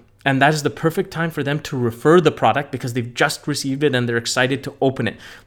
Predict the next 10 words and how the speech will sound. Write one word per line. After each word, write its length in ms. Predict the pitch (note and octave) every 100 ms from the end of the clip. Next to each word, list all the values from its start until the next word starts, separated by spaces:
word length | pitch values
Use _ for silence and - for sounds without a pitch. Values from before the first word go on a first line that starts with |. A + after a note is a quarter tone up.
| -
That's 240 | D3 E3
when 140 | E3+ E3
they 60 |
receive 540 | D3 C#3 - C#3 E3 -
a 60 | A#2
call 300 | - C#3 D3+
from 160 | C3+
our 80 | A#2+
call 240 | - B2+
center. 320 | A#2+ A2 E2+